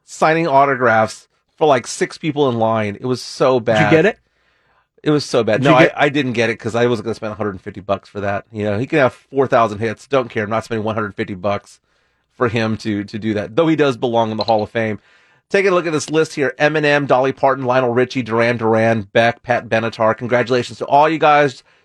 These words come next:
Speaker 1: Judas Priest, Rage Against the Machine. They're probably gonna name five because last year they named a handful. Tina Turner made it last year along with the Go-Go's, Jay-Z, the Foo Fighters, and Carole King.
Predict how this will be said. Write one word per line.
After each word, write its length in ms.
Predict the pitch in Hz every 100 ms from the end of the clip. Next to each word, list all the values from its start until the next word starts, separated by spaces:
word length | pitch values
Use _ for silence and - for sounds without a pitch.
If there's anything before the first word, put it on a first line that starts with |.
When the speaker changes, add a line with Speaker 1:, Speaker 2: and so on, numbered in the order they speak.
| _
Speaker 1:
Judas 280 | 233 277 -
Priest, 280 | 269 269 226
Rage 200 | 220 208
Against 240 | 214 202
the 40 |
Machine. 480 | 202 190 214 208 208 - _
They're 140 | - 196
probably 320 | - 277 285
gonna 160 | 247 208
name 200 | 196 185
five 540 | - 170 185 196 180
because 280 | 170 170 151
last 380 | 151 160 - -
year 380 | 143 127 120 - _ _
they 200 | 123 143
named 320 | 139 139 139
a 80 | 131
handful. 500 | 135 127 120 123 127
Tina 240 | - 151
Turner 300 | - 143 131
made 200 | 131 131 127
it 40 |
last 320 | 127 123 -
year 100 | 127
along 200 | 113 117
with 100 | 117
the 60 | 107
Go-Go's, 680 | - 113 110 120 117 117 - _ _ 123
Jay-Z, 640 | 110 131 127 110 123 123
the 120 | 117
Foo 260 | - 131 131
Fighters, 420 | 123 120 117 113
and 100 | 104
Carole 280 | - 123 107
King. 440 | - 120 117 117